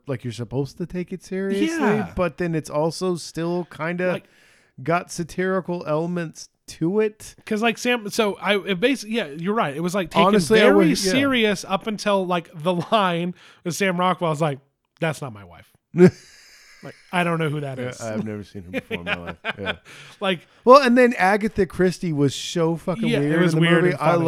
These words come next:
Speaker 2: funny,
Speaker 1: I
Speaker 2: yeah.
Speaker 1: honestly, if the whole movie had had her, I, I probably would have liked it a lot more 'cause she was just so weird.
Speaker 2: A lot of actors I enjoy in the movie. Um, Saoirse Ronan and, and, and Sam Rockwell
Speaker 1: Oh, uh, the
Speaker 2: and,
Speaker 1: cast is
Speaker 2: um,
Speaker 1: great,
Speaker 2: yeah.
Speaker 1: but
Speaker 2: Um, I'm trying to think of a few others. It's been a minute.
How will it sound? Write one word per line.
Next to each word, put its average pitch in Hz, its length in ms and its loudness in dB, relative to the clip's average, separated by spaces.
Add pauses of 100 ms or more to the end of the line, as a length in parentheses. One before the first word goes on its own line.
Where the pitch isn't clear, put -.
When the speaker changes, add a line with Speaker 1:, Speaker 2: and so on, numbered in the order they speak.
Speaker 2:
funny, 143 60 -4
Speaker 1:
I 170 140 2
Speaker 2:
yeah. 202 140 -4
Speaker 1:
honestly, 185 420 0
if 147 100 -2
the 170 100 2
whole 170 160 2
movie 185 380 2
had 170 160 -4
had 165 260 -6
her, 175 400 -4 (880)
I, 156 200 -8 (180)
I 156 160 -6
probably 151 380 -4
would 180 100 -2
have 190 100 -2
liked 196 240 -6
it 139 40 -8
a - 20 -6
lot 95 240 -8
more 110 180 -6
'cause 123 160 -12
she - 140 -8
was 185 120 -2
just 180 260 -8
so 196 240 -2
weird. 196 500 -6
Speaker 2:
A 151 100 0
lot 269 180 2
of 247 80 0
actors 208 380 0
I 185 120 2
enjoy 156 400 0
in 139 100 -4
the 135 80 -6
movie. 143 400 -6
Um, 113 500 -14
Saoirse 127 340 -10
Ronan 120 420 -12
and, 107 320 -14
and, 104 400 -16
and 107 200 -18
Sam 87 200 -20
Rockwell 175 420 2
Speaker 1:
Oh, 170 60 6
uh, 160 140 4
the 170 120 4
Speaker 2:
and, 151 120 2
Speaker 1:
cast 170 360 0
is 151 100 2
Speaker 2:
um, 117 60 -6
Speaker 1:
great, 127 480 -2
Speaker 2:
yeah. - 100 -20 (140)
Speaker 1:
but 127 220 0
Speaker 2:
Um, 123 240 -4
I'm 123 40 -14
trying 151 200 -8
to 127 40 -8
think 110 160 -14
of 98 60 -16
a 92 40 -20
few 98 200 -18
others. 98 340 -18
It's 110 200 -18
been 131 180 -10
a 107 80 -14
minute. 104 320 -16